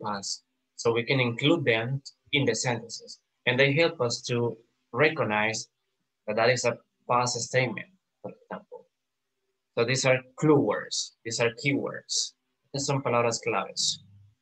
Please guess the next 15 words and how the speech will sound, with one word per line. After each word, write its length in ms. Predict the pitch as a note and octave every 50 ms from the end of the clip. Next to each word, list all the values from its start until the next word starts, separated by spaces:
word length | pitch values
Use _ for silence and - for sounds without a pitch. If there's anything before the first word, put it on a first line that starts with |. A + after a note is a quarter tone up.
| _ _ _ _ _ _ _ _ _ _ _ _
Expresiones 500 | - - - _ A#2 A2+ - B2+ B2+ B2+
de 60 | A#2+ A2+
tiempo 400 | A#2+ C3+ C3+ C#3 C#3 C#3+ C3+ -
para 160 | A#2+ A2 A2
el 80 | G#2 -
pasado. 460 | - G#2+ - - A2 F2+ - - - _ _ _ _ _ _ _ _ _ _ _ _ _ _ _ _ _ _ _ _ _ _ _ _ _ _ _
Si 100 | _ -
las 340 | A#2 A#2 A2+ A2 - - - _
vemos 580 | - C3 C#3+ D3 D#3 D#3 D3+ D3+ D#3 D3 C#3+ - B2+
en 80 | A2+
algún 320 | A2+ A2 A2 A2 C3 C#3 C3+
ej-, 280 | C3 B2 A2+ A2+ - _ - A2+
algún 220 | A2 A2+ B2 C3
ejemplo, 580 | B2+ B2 C3+ C#3+ D3 D3 C#3 D3 D3 D3 C#3+ -
ok, 160 | - A2+ -